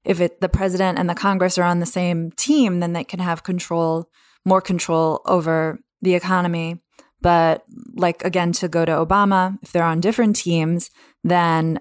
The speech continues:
Congress can work against the president's, like, plan for the economy. And in the case of Obama, and kind of, like, hold back stimulus or, or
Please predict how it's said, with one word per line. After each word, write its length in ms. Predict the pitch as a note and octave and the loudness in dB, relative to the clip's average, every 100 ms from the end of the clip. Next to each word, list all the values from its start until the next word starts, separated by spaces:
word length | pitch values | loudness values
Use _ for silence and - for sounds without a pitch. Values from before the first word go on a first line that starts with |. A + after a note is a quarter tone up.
| - | -8
Congress 440 | - F#3 F3 E3+ - | -4 0 2 0 0
can 180 | F#3 | 2
work 200 | E3+ E3 | 2 2
against 460 | F3+ E3+ G3 G#3 - | -2 0 2 2 0
the 60 | F3 | -2
president's, 580 | F3 E3 E3 D#3 D#3+ | -2 -2 -2 -4 -4
like, 260 | E3 D#3+ - | -2 -4 -4
plan 260 | - E3 E3 | -2 0 0
for 140 | E3 | 0
the 140 | D#3 D#3+ | 0 0
economy. 500 | E3+ E3 D#3 D#3+ D#3 | 0 0 0 -2 0
And 220 | E3 - - | 0 -2 -2
in 80 | F3+ | -4
the 80 | |
case 220 | E3+ D#3+ D#3 | -2 -6 -2
of 60 | |
Obama, 360 | D#3+ D#3 D#3+ D#3+ | 0 2 2 0
and 160 | D#3 | -2
kind 240 | - D#3+ D#3 | -4 -4 -4
of, 80 | D3+ | -4
like, 200 | D#3 - | -4 -6
hold 300 | - D#3 D3+ | -6 -6 -4
back 400 | D3 C#3+ - - - - - - | -4 -6 -10 -20 -20 -20 -20 -8
stimulus 580 | - F3+ E3 D#3 D#3 - | -4 0 2 2 2 2
or, 300 | D3+ D3 D3+ | 2 2 0
or 300 | - D#3+ D#3+ | 0 -2 -4